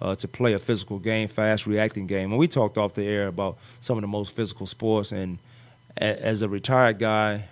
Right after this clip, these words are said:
I look, I step back and I watch some of these games. I'm like, "This is a violent, physical game. It, it is a tough game," and I don't know how I was, how I was able to do it. Unless I think about that, I didn't have time to think.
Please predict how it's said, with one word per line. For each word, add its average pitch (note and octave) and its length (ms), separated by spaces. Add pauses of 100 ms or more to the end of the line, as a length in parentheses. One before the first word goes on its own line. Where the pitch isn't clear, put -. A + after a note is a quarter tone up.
I A2 100
look, A#2+ 200
I B2 100
step A#2 300
back A#2+ 240
and A2 80
I A2+ 60
watch A#2+ 220
some A#2+ 160
of A2+ 60
these G#2+ 180
games. A2+ 300
I'm G#2+ 120
like, G2+ 160
"This A#2+ 220
is F2+ 80
a F2+ 80
violent, G#2+ 480 (100)
physical G#2 560
game. F#2+ 380 (340)
It, G#2 140
it A2 140
is G2 140
a G2 60
tough B2+ 360
game," A#2 300
and G#2+ 80
I A2+ 40
don't A#2 160
know G#2+ 240 (420)
how C3 240
I - 20
was, A#2 260
how A#2+ 240
I A2+ 80
was G#2+ 160
able G#2+ 180
to G2+ 40
do G#2+ 280
it. - 100 (460)
Unless C3+ 280
I F3 80
think E3 240
about A#2 340
that, G2 160 (380)
I C3 120
didn't C3 160
have A2+ 180
time G#2 220
to F#2+ 80
think. C#3 280